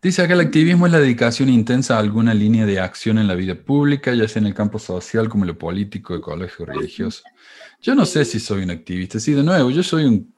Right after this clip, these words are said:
comunicador, me parece a mí, pero la verdad que fuera de esto no hago mucho. Me parece que para ser un activista tendría que salir y,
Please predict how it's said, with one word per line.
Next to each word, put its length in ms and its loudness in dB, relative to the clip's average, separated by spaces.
comunicador, 840 -4
me 120 -6
parece 400 -8
a 100 -6
mí, 160 -6
pero 340 -10
la 120 -4
verdad 180 2
que 80 -6
fuera 240 -2
de 120 2
esto 200 -2
no 140 -2
hago 140 -2
mucho. 520 -8
Me 100 -14
parece 260 -4
que 60 0
para 140 -4
ser 80 -4
un 80 2
activista 400 -4
tendría 240 -8
que 80 -14
salir 560 -4
y, 260 -14